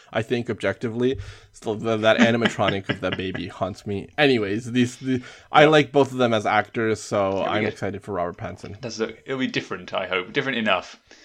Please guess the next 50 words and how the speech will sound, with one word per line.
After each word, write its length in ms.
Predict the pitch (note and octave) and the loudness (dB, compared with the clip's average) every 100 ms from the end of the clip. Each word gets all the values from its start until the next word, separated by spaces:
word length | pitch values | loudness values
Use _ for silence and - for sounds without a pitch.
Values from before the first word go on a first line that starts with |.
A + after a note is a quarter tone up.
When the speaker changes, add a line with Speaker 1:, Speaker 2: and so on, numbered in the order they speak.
| - _ - | -20 _ -8
Speaker 2:
'Cause 100 | A#2 | -2
they're 100 | B2+ | -2
still, 280 | - D3 | 2 2
they're, 300 | B2 A#2+ A#2+ | 2 2 0
you 80 | A#2+ | -2
know, 100 | G2 | -2
they're 120 | G2+ | 0
sticking 340 | A#2 - D3 A#2+ | 0 -2 -4 -2
with 120 | A2+ | -2
the 60 | A2+ | -2
grim 240 | B2 A#2 | -2 -4
and 140 | G#2+ | -4
gritty, 300 | G#2 G2+ F#2 | -4 -4 -2
because 160 | F2+ G2 | -4 -6
of 80 | G2+ | -6
course 240 | G#2+ F2+ | -6 -4
they 100 | F2+ | -4
are. 160 | E2+ F2+ | -2 -2
That's 160 | - | -2
Batman 380 | - - F2+ E2 | -4 -6 -6 -12
these 180 | E2+ E2+ | -14 -10
days, 300 | F2+ D#2+ D#2 | -6 -4 -6
but 280 | G2 - - - - - - - _ | -8 -8 -10 -20 -20 -20 -20 -20 _
hopefully 340 | B2 A#2 A2+ | -8 -6 -6
it'll 140 | G#2+ G2 | -6 -4
be 320 | G2+ F#2 F2+ | -6 -6 -8
different 220 | C3+ B2 | -10 -6
enough 260 | A2+ G2+ - | -2 -2 -4
from, 320 | G#2 F#2+ F2 _ - | -8 -12 -18 _ -10
I 80 | G2+ | -8
think, 160 | F#2+ F#2 | -8 -4
Batman 340 | G2 G2 F#2 | -2 0 -4
Begins, 460 | F#2 F2+ F2 E2 - | -4 -4 -4 -4 -10
the 80 | |
most 420 | F#2+ F#2 F2 - - | -6 -6 -6 -10 -10
grim 220 | F#2+ E2 | -10 -10
and 120 | F2 | -12
gritty 300 | F2+ - E2+ | -14 -12 -12
of 120 | D#2+ | -12
the, 160 | D#2+ D#2 E2+ | -16 -18 -16
of 120 | - | -20
the, 180 | - - - - | -16 -18 -18 -20
of 160 | G2 | -20
the 160 | F#2+ F2 _ | -18 -20 _
previous 460 | - F2 G#2 G2+ | -20 -20 -18 -20
trilogy. 420 | - F2+ D2 A3 A3+ _ _ _ _ _ - _ _ _ | -18 -18 -18 -20 -20 _ _ _ _ _ -20 _ _ _
Yeah, 60 | B3+ | -12
it'll 320 | - _ - | -12 _ -16
be 80 | G#3+ | -8
good. 160 | G#3+ | -8